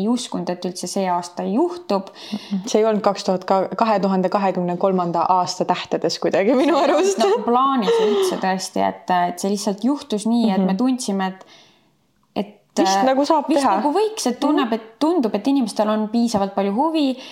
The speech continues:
Speaker 1: et oleks ka inimesi, kes sinna kohale tuleksid. Ja Levieri kohvikus me selle tegime ja inimesed tulid.
Speaker 2: Mhm.
Speaker 1: Ja meie sõbrannad tulid meid toetama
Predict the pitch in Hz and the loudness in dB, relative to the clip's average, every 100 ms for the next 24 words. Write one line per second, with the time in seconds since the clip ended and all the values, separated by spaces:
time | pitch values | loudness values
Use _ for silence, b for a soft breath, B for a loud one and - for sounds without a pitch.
0 | B - 196 254 262 254 - 240 247 233 | B -6 -2 0 0 -2 -2 0 2 0
1 | 233 240 - 233 226 196 208 247 320 349 | 0 -2 0 0 0 0 2 0 0 0
2 | 247 - 202 - B B B - 208 214 | -2 -4 -6 -8 B B B -2 0 2
3 | 233 240 226 233 240 226 214 214 208 214 | 2 0 0 0 -2 -2 -4 -2 0 0
4 | 214 285 302 247 247 247 - 202 190 190 | 0 0 0 2 2 0 -2 -2 0 0
5 | 196 196 214 277 277 359 330 214 - - | 0 0 -2 -4 -2 0 0 -2 -6 -2
6 | 247 392 466 - _ _ 269 220 208 202 | 0 0 -4 -8 _ _ -4 -2 0 0
7 | 202 214 262 262 247 254 247 233 233 233 | -2 0 2 0 0 -2 0 0 -2 0
8 | 233 226 - 220 220 | 0 0 -2 -2 0